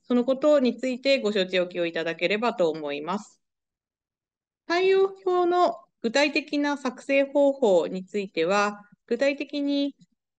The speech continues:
対応表を見ながらご説明をさせていただきます。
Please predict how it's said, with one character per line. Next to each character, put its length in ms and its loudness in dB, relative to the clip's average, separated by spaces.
対 200 0
応 60 6
表 180 2
を 140 4
見 120 2
な 120 -2
が 120 -2
ら 140 0
ご 100 -4
説 260 -6
明 240 -4
を 40 -6
さ 120 -12
せ 160 -2
て 220 0
い 80 -4
た 100 -2
だ 120 -6
き 140 -10
ま 200 0
す。 260 -20